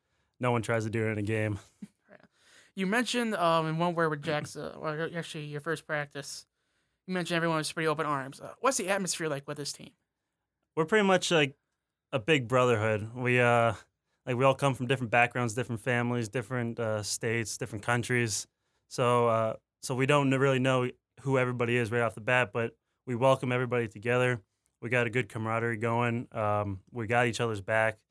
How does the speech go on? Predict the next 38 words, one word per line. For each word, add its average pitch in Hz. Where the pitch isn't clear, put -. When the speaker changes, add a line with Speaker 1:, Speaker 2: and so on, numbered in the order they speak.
Speaker 1:
and 104
we're, 110
we're 113
there 117
for 120
each 110
other 110
through 117
thick 120
and 110
thin, 120
and 107
we 120
want 113
each 120
other 113
to 101
succeed -
in 110
life 123
and 110
in 101
baseball. 113
So 117
we 110
got, 113
so 117
that's 120
why 123
I 113
like 113
to 107
think 110
of 104
us 110
as 101
a 92
brotherhood. 104